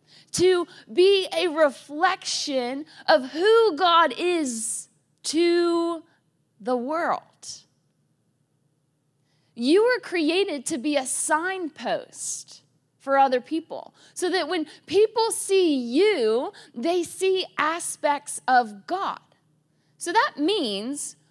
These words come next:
when you're at work and you show up early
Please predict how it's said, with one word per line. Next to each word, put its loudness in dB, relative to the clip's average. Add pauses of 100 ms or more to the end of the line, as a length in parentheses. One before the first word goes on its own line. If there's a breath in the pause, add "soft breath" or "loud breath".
when -2 (180 soft breath)
you're -2
at -4
work -2 (800)
and 2
you 4
show 0
up -2
early -4